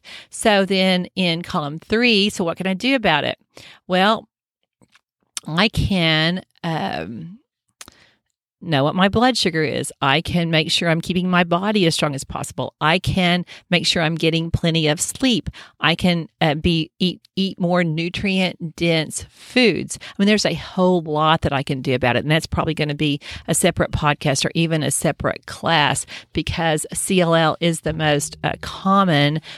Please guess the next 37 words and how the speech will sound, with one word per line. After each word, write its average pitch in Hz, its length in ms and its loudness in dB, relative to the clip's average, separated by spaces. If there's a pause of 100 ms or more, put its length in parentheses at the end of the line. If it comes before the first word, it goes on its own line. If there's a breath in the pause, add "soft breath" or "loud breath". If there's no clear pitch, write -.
form 165 260 0
of 151 140 2
leukemia. 147 640 0
Lots 156 300 -2
of 202 100 0
people, 214 360 -2
lots 185 240 -2
of 214 80 -2
you 202 120 4
all 175 120 2
are 160 60 0
suffering 139 500 -4
with - 200 -4
it. - 160 -6 (380 loud breath)
Um, 156 400 2 (460 loud breath)
and 165 480 0 (360)
I, 160 380 2 (240)
I 156 120 2
want 156 640 -2 (400)
to 156 300 -2
talk - 200 -10
more 151 140 -4
about 139 280 -2
that. 120 200 -2 (320 loud breath)
So 196 220 2
the 180 100 0
point 294 520 2
is, 151 300 0
though, 147 320 2
to - 160 -6
rationally 180 460 0
evaluate 156 580 -2
your 131 100 -6
fears, - 380 -8 (240 loud breath)
not 214 240 2
let 226 200 2
them 175 180 2